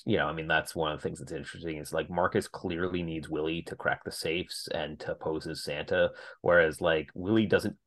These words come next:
terribly need Marcus, which is just kind of interesting per-, a perspective of it makes Willie more likable because he's just doing it because he's his friend more so than, like, like, it doesn't seem like Willie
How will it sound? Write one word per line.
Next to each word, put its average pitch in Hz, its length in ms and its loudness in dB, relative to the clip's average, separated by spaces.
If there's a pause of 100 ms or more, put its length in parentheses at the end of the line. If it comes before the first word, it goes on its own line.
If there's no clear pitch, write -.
terribly 127 680 6
need 147 200 4
Marcus, 139 640 4
which - 380 6
is 95 400 0 (280)
just - 180 -2
kind 98 200 4
of - 60 0
interesting 92 460 -2
per-, - 180 -4 (160)
a 95 80 2
perspective 82 600 0
of 82 140 -2
it 82 140 -4
makes 80 240 -6
Willie 80 300 -4
more 80 180 -6
likable 113 540 2
because 85 320 -6
he's 78 140 -8
just - 200 -8 (320)
doing 85 300 0
it 82 120 -2
because 85 280 -2
he's 82 240 -8
his 156 160 -4
friend 107 440 0
more 95 260 -2
so 82 280 2
than, 78 240 -2
like, 78 380 -4 (480)
like, 82 280 0 (760)
it 107 120 4
doesn't 107 260 8
seem 110 180 4
like 95 240 4 (200)
Willie 113 440 2